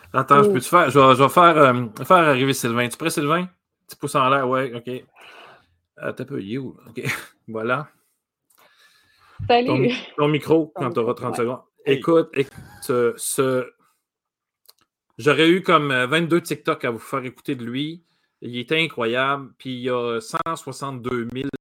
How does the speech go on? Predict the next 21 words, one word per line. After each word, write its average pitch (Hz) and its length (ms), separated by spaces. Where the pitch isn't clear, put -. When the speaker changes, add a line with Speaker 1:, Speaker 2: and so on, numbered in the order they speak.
Speaker 1:
abonnés 120 420
sur - 200
TikTok. 135 480
Il 143 160
Speaker 2:
Wow. 165 60
Speaker 1:
répond 180 720
à 117 160
des, 139 520
à 131 120
des 156 220
gens 170 240
qui - 140
comprennent 147 500
pas 180 180
ce - 120
qu'il - 200
fait. 139 320
Et 131 600
il 131 80
s'en 143 300
fout - 300